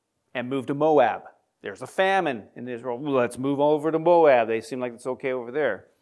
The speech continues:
Was it really a good choice? Think about it. If you go back in the Old Testament and read a little bit about that, the Moabites were not very good people towards Israel.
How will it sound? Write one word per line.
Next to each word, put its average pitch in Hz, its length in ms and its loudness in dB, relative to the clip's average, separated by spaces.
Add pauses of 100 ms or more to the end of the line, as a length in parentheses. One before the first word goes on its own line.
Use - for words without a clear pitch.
(800)
Was 139 300 -2
it 202 100 -4
really 156 240 -10
a 170 60 -16
good 180 180 -12
choice? 208 500 -18 (840)
Think 285 160 -10
about 95 320 -8
it. - 160 -10 (680)
If 117 160 -6
you 170 360 0
go 170 140 4
back 165 220 8
in 143 60 -6
the 151 80 2
Old 165 160 4
Testament 160 380 4
and 131 60 -6
read 175 160 6
a 165 40 2
little 151 140 2
bit 131 100 2
about 123 300 4
that, 131 180 4
the 127 60 -10
Moabites 135 540 0
were 117 120 -8
not 180 340 -14
very 180 220 -12
good 147 400 -16
people 160 400 -18
towards 113 260 -12
Israel. - 440 -18